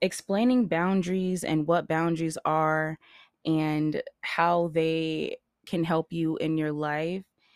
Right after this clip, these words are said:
is more extensive than just this episode. It takes action, like I said earlier, and it takes being direct. And there's also other layers to it. Now, I know some people are still wondering, like, "How do I know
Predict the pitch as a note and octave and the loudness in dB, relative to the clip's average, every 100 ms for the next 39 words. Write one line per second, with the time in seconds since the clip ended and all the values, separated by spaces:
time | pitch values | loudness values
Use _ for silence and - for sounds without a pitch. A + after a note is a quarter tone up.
0 | _ - E3+ E3 E3+ F#3 G3 - - D#3+ | _ -6 -4 -2 -2 -2 -4 -8 -6 -4
1 | D#3 - D3+ D3+ D3 D3+ D3 D3+ D3+ - | -4 -4 -6 -6 -6 -4 -4 -6 -8 -8
2 | - - D#3 D3 - - - - - _ | -10 -10 -12 -10 -10 -6 -6 -6 -10 _
3 | _ _ _ _ F3+ E3 F3 - - C3+ | _ _ _ _ -6 -2 -4 -4 -6 -4
4 | C#3+ D3 - G#3 A3+ D4+ - _ _ _ | -4 -4 -6 -2 0 -2 -6 _ _ _
5 | _ _ E3+ E3 E3 D#3+ D#3+ - D3 D3+ | _ _ -2 0 -2 -2 -2 0 -2 -2
6 | E3 F#3 G#3+ - _ _ - E3 D#3 - | -4 -4 -6 -12 _ _ -4 0 0 -2
7 | F#3 E3+ - - - E3 E3 D#3 C#3+ C#3+ | -2 -2 -4 -8 0 2 2 2 0 0
8 | C#3+ - - - _ _ _ _ _ _ | -2 -6 -10 -20 _ _ _ _ _ _
9 | - F#3+ A3 A3 G#3 B3+ - C4 A#3+ G3 | -2 2 4 4 4 4 4 2 4 2
10 | G3+ G3 E3+ G#3 G#3 - D#3 - - - | 2 2 2 2 0 -2 -4 -2 -4 -8
11 | _ _ _ _ _ _ _ _ _ _ | _ _ _ _ _ _ _ _ _ _
12 | _ _ _ _ _ _ _ _ _ _ | _ _ _ _ _ _ _ _ _ _
13 | - G3+ G3 G3 G3+ G3+ - G3 F#3 G#3 | -2 2 2 4 4 2 2 0 2 0
14 | G3 F3+ - G3+ E3+ F3 G3 F3+ E3+ D#3+ | 2 2 2 2 2 2 0 0 2 2
15 | D#3 - F3 G#3+ A3+ A3 G#3+ A3+ A3 A3 | 0 0 2 4 6 4 4 4 6 4
16 | A3 | 2